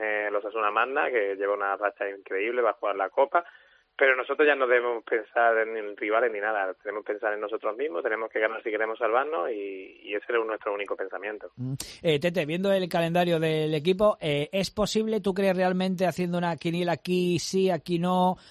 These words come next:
Speaker 2: aquí un empate, crees que es posible?
Speaker 1: En mi quiniela sí.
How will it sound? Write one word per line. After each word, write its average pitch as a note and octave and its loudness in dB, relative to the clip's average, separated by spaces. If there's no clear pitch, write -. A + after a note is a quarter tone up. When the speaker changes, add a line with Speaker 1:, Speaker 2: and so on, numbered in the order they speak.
Speaker 2:
aquí D3+ -2
un F3 4
empate, F3+ 0
crees F#3 2
que G#3 -4
es F3+ 0
posible? F3+ 2
Speaker 1:
En C3+ 4
mi C3 2
quiniela D3 4
sí. B2+ 2